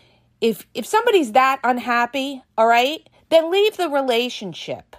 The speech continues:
or make it known and take a break. I'm not an advocate of taking a break, all right? But what I'm trying to say is make a split,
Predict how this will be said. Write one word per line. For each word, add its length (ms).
or 220
make 240
it 120
known 400
and 140
take 300
a 60
break. 320
I'm 180
not 160
an 200
advocate 520
of 100
taking 300
a 60
break, 480
all 100
right? 280
But 340
what 260
I'm 120
trying 220
to 60
say 340
is 200
make 280
a 80
split, 680